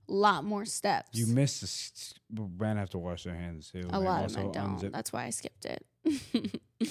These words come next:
Speaker 2: What
Speaker 1: That
Speaker 2: kind of
Speaker 1: was
Speaker 2: man
Speaker 1: on
Speaker 2: are you
Speaker 1: purpose.
Speaker 2: dealing with? If you're not an
Speaker 1: A
Speaker 2: adult,
Speaker 1: l-
Speaker 2: if you're an adult male and you don't wash your hands in the bathroom,
Speaker 1: <laughs>
Speaker 2: but then again, I don't know. Eh, eh,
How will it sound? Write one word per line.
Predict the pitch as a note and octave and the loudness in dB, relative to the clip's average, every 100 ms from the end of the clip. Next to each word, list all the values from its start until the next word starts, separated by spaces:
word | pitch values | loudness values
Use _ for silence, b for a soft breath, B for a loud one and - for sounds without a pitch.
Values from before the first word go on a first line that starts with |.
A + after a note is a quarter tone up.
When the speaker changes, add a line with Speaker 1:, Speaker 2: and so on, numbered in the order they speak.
| G2+ | -2
Speaker 2:
What | A#2 | 0
Speaker 1:
That | |
Speaker 2:
kind | A2 | 4
of | - | 6
Speaker 1:
was | G2 | 4
Speaker 2:
man | A2+ | 2
Speaker 1:
on | |
Speaker 2:
are | A2 | 2
you | |
Speaker 1:
purpose. | G#2+ A2 | 0 -2
Speaker 2:
dealing | E2+ E2 E2 | -4 -6 -8
with? | E2+ - _ _ _ _ _ _ _ | -10 -12 _ _ _ _ _ _ _
If | - | 0
you're | C#3 | 2
not | D#3 | 2
an | |
Speaker 1:
A | A#2+ A3 | 4 4
Speaker 2:
adult, | G3 | 4
Speaker 1:
l- | F3+ | 2
Speaker 2:
if | C3 | 2
you're | D3 | 4
an | F#3 | 6
adult | B2+ A#2 A#2+ | 4 4 2
male | G#2 A#2 | 0 0
and | G#2+ | 0
you | |
don't | G2+ F#2 | -2 -4
wash | G2+ | -4
your | G#2 | -2
hands | G2+ G2 | -2 -2
in | |
the | F2 | -4
bathroom, | F#2 F#2+ G2+ G2+ | -4 -4 -2 -2
Speaker 1:
<laughs> | A2 - - - _ _ _ - | -2 -4 -12 -20 _ _ _ -4
Speaker 2:
but | A#2+ | 4
then | C#3+ | 4
again, | B2 B2 B2 - _ _ _ | 6 4 2 -4 _ _ _
I | D#3 D3 | 4 6
don't | B2+ | 6
know. | A#2+ - | 4 4
Eh, | D3+ - | 2 2
eh, | E3+ | 2